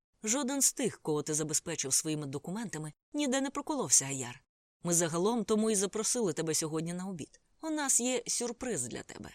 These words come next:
Я впевнений, він тобі сподобається. Ми хочемо нагородити тебе за ту велику роботу, що ти робиш, Аяр".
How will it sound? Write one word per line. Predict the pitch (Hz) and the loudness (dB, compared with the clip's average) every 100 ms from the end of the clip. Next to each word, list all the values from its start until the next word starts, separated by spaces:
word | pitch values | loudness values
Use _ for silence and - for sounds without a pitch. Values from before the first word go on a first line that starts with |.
| - _ _ _ | -20 _ _ _
Я | 254 294 | 0 0
впевнений, | 320 285 170 165 165 | 2 2 2 2 2
він | 175 | 0
тобі | 185 185 | 0 0
сподобається. | - 165 165 120 127 - - _ - | 0 0 -4 -6 -4 -4 -4 _ -6
Ми | 160 | 0
хочемо | 214 202 185 175 | 2 2 2 0
нагородити | 180 185 165 180 185 156 147 | -4 -4 -2 0 0 -2 -4
тебе | 147 139 | -6 -4
за | 127 | -4
ту | 139 143 | -4 -6
велику | 143 135 135 | -6 -6 -8
роботу, | 127 135 247 254 | -8 -8 -2 0
що | - 277 | 0 0
ти | 262 | -4
робиш, | 208 90 113 101 | -6 -6 -8 -8
Аяр". | 117 104 - | -10 -14 -18